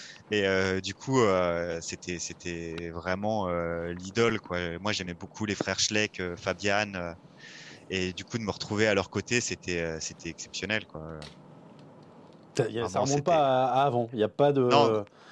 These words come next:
Speaker 2: T'avais pas,
Speaker 1: Non.
Speaker 2: jeune, c'était plutôt les footballeurs, tes
Speaker 1: Bah,
Speaker 2: idoles ?
Speaker 1: ouais, euh, non, c'est sûr. Après, euh, je regardais peut-être pas assez le vélo pour, euh, pour avoir vraiment, euh, être, euh, super fan de, de,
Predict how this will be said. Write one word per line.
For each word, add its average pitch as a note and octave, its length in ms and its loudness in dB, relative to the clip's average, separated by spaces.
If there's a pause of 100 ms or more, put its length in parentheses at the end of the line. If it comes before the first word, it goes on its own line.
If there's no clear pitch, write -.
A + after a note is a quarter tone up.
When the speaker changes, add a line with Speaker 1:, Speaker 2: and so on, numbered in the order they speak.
(280)
Speaker 2:
T'avais A#2+ 220 10
pas, C3+ 200 4
Speaker 1:
Non. E3 360 8
Speaker 2:
jeune, C3+ 120 2
c'était A#2+ 380 2
plutôt C3 340 2
les C#3 140 6
footballeurs, C#3+ 440 4
tes C#3+ 220 0
Speaker 1:
Bah, C3 340 8
Speaker 2:
idoles ? B2+ 180 6
Speaker 1:
ouais, E3+ 200 8
euh, B2 280 6
non, C3+ 120 0
c'est - 160 -4
sûr. D#3+ 240 4
Après, B2+ 340 6
euh, G2+ 640 4 (220)
je - 200 -4
regardais A#2 340 4
peut-être - 200 2
pas D#3 140 6
assez B2+ 220 4
le A2 80 -2
vélo A2+ 260 2
pour, G2+ 300 0
euh, G2 100 4
pour G2+ 240 -2
avoir G#2 260 4
vraiment, G#2+ 540 -2
euh, F#2+ 80 0
être, F#2+ 240 -2
euh, F#2 240 0
super - 580 -2
fan A2 500 -2
de, F#2 640 -2
de, F#2 360 -6